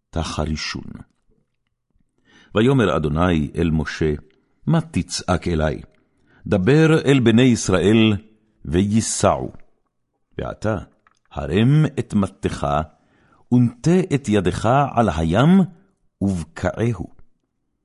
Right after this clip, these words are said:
ויבואו בני ישראל בתוך הים ביבשה. ואני, הנני מחזק את לב מצרים, ויבואו אחריהם. ויכבדה בפרעה ובכל חילו,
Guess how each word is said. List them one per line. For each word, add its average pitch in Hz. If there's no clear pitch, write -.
ויבואו 73
בני 90
ישראל 82
בתוך -
הים 85
ביבשה. 80
ואני, 73
הנני 69
מחזק 85
את -
לב 107
מצרים, 60
ויבואו 151
אחריהם. 120
ויכבדה 104
בפרעה 117
ובכל 110
חילו, 120